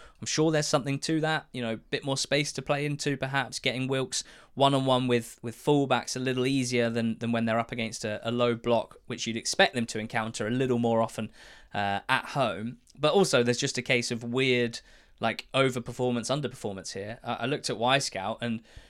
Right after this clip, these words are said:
you know, two point one eight goals per game away from home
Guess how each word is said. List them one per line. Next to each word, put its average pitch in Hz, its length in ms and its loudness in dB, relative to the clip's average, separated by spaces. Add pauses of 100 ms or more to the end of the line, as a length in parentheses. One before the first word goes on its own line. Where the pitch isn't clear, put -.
(180)
you 101 120 -18
know, 113 160 -6 (100)
two 175 220 2
point 135 240 -2
one 131 340 4
eight 127 220 0
goals 123 260 0
per 113 180 0
game 113 280 0
away 113 180 0
from 110 180 -10
home 107 380 -6